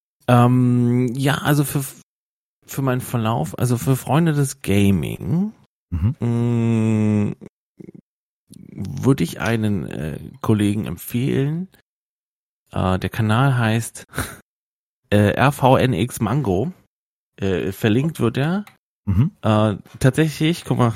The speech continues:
Speaker 1: <laughs> guck mal rein. Äh, der Kanal heißt auf, auf YouTube, also ausgeschrieben heißt er Best of Pete's Meat Playlist. Also Best of Pete's Meat. Der macht
Speaker 2: Und dann die
Speaker 1: tatsächlich für die
Speaker 2: Playlist.
Speaker 1: Pete's Meat die, die, ähm,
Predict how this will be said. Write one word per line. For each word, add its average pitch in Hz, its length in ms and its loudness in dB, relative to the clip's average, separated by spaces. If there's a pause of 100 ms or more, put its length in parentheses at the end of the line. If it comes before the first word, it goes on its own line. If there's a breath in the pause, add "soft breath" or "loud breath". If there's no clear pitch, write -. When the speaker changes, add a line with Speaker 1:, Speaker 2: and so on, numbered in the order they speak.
(160)
Speaker 1:
<laughs> - 160 -12
guck 135 160 2
mal 127 120 6
rein. 143 220 2 (340 loud breath)
Äh, 110 280 2
der 110 280 2
Kanal 104 520 4
heißt 104 300 2
auf, 101 160 -2
auf - 240 -8
YouTube, 131 340 -2
also 95 520 0
ausgeschrieben 110 520 2
heißt 95 220 0
er 92 180 2 (180)
Best - 440 2
of 135 240 -2 (200)
Pete's 165 300 -2
Meat 127 260 -2
Playlist. 107 440 2 (760 loud breath)
Also 107 200 6
Best 131 220 2
of 117 140 0
Pete's - 260 -2
Meat. 117 180 2 (100)
Der 117 140 4
macht 123 160 6
Speaker 2:
Und 104 80 2
dann 131 60 6
die 101 60 0
Speaker 1:
tatsächlich 98 260 2
für 110 140 6
die 120 220 6
Speaker 2:
Playlist. 107 60 -6
Speaker 1:
Pete's 147 220 0
Meat 127 240 0
die, 110 260 2 (440 loud breath)
die, 101 320 4
ähm, 92 680 0